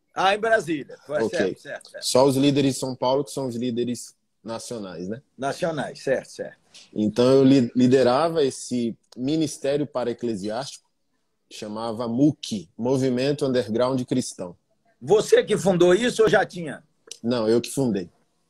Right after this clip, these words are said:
Speaker 2: Então, a gente fazia show, né, de show gospel, de rock and roll, de rap. Então, era a minha atuação para eclesiástica, é, tocando e convertendo os malucões da vida.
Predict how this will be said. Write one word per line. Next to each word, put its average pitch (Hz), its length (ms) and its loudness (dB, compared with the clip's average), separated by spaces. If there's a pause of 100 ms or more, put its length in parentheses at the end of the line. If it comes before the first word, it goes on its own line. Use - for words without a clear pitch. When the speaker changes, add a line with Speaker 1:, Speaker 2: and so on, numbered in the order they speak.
(420)
Speaker 2:
Então, 139 120 0
a 147 60 6
gente 175 240 4
fazia 151 320 4
show, 165 640 0
né, 123 340 -10
de 104 480 -4 (260)
show 135 300 2
gospel, 120 460 2
de 107 100 -4
rock 120 320 -6
and 104 60 -12
roll, 120 260 -2
de 101 140 -6
rap. 110 580 -2 (540)
Então, 113 460 0
era 127 160 4
a 123 60 0
minha 123 560 0
atuação 135 840 0
para 135 260 0
eclesiástica, 135 1080 -2 (120)
é, 117 320 -2
tocando 135 560 -2
e 131 40 -2
convertendo 139 640 -2
os 127 60 0
malucões 131 580 -2
da 135 160 2
vida. 92 320 -6